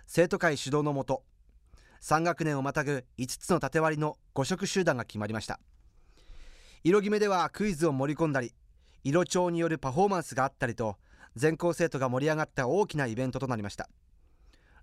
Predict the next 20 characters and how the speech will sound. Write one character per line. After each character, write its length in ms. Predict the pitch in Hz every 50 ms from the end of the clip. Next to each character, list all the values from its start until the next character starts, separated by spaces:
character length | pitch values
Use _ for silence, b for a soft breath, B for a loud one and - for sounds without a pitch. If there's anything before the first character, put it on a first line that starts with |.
| b
六 180 | 127 127 123 147
月 220 | 165 170 165 -
二 240 | - - 156 - -
日 140 | - 170 156
の 100 | 156 147
結 240 | - 175 170 - -
団 160 | 175 170 165
式 160 | - - -
で 80 | 135 135
は、 260 | 127 123 120 117 - b b b b b b b b b b
五 120 | 135 147
つ 220 | - - - -
の 100 | 196 175
色 180 | 139 123 135 156
ご 100 | 156 170
と 80 | - 165
に 120 | 139 110
分 100 | 101 101
か 120 | - 139 127
れ、 100 | 113